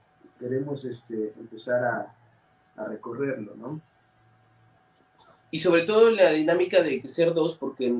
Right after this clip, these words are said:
Speaker 2: no creemos que las tocadas y los conciertos y todo eso regresen con tanto glamour como el que tenía, ¿no? En el que había muchos excesos, en el que podías llevar orquestas y, y luces, y creemos que, que el, la industria está, va a estar muy golpeada, entonces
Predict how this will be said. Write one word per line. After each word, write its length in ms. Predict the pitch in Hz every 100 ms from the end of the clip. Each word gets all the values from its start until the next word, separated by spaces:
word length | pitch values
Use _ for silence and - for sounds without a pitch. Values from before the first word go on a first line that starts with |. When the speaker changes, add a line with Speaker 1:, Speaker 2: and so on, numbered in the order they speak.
| -
Speaker 2:
no 320 | 127 127 147 156
creemos 560 | 160 147 147 143 -
que 360 | 123 110 104 101 _ _ _ _ -
las 240 | 104 -
tocadas 520 | 110 - 135 135 139
y 40 | 117
los 160 | 107
conciertos 560 | - 110 107 123 - -
y 20 |
todo 300 | 117 117 120
eso 160 | - 120
regresen 600 | 113 113 123 127 127 120 _ _ _ -
con 220 | 113 107
tanto 320 | 127 123 120
glamour 420 | 117 104 113 120
como 200 | - 101
el 60 | 98
que 60 |
tenía, 420 | - 101 104 107 95
¿no? 200 | 104 113
En 120 | 101
el 60 | 95
que 160 | 92 95
había 180 | 110
muchos 260 | 110 110 107
excesos, 320 | 95 - 107 113
en 80 |
el 160 | 92 90
que 80 | 95
podías 320 | 87 98 107
llevar 240 | 107 104 123
orquestas 800 | 123 110 117 120 - 113 104 107
y, 180 | 92 _ _ _ _ _ _
y 200 | - 92 110
luces, 400 | 117 131 123 -
y 180 | 117 117
creemos 400 | - 139 151 151
que, 260 | 151 147 143 -
que 320 | 139 123 120
el, 200 | 120 117 -
la 180 | 113 110
industria 360 | 117 131 131
está, 260 | 127 123 110
va 140 | 120
a 20 |
estar 200 | 120 131
muy 160 | 120 120
golpeada, 400 | 120 120 135 123
entonces 540 | 120 113 117 107 -